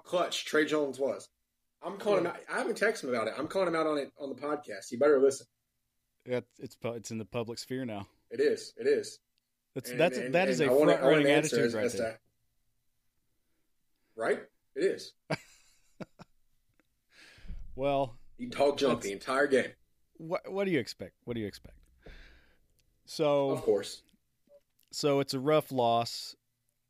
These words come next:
Speaker 2: I saw some people asking, you know, "Did this loss break <laughs> the Tar Heels?" And my immediate reaction was,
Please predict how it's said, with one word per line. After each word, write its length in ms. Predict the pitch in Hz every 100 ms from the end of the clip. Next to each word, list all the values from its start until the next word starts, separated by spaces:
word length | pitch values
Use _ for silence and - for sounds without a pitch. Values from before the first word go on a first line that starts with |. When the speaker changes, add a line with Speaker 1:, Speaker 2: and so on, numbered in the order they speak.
| _ _ _ _ _ -
Speaker 2:
I 260 | 120 123
saw 340 | 123 - 139 127
some 200 | 127 131
people 340 | 135 123 113
asking, 640 | 110 113 - 117 113 113 - -
you 80 | 117
know, 420 | 104 98 98 - _ _ _ _ _ _ _ _ _ _ 113 92 117
"Did 220 | 110 98
this 220 | 110 107
loss 640 | 104 104 104 104 101 - - _ -
break 540 | 92 104 101 107 - _ _ _ -
<laughs> 360 | 151 180 160 -
the 460 | 160 - 156 143
Tar 260 | 117 120 110
Heels?" 340 | 110 110 107 _ _ - _ _ _ -
And 320 | 156 - 175 - - - - -
my 260 | 160 156 143
immediate 360 | 135 139 135 113
reaction 420 | 113 113 - 113
was, 300 | 104 101